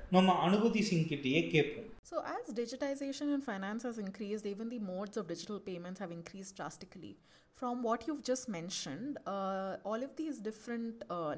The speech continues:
Speaker 2: names that you just mentioned, they can be classified into payment methods or modes and payment aggregators. Now, just like cash is a payment method or mode, even U P I,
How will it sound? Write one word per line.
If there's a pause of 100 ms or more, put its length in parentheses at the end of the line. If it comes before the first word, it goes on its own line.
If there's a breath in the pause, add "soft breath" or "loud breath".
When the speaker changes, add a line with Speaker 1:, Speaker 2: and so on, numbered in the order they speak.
(120)
Speaker 2:
names
that
you
just
mentioned,
they
can
be
classified
into (100)
payment (100)
methods
or (100)
modes (480 soft breath)
and
payment
aggregators. (600 soft breath)
Now, (180)
just
like
cash
is
a
payment
method
or
mode, (100)
even
U
P
I,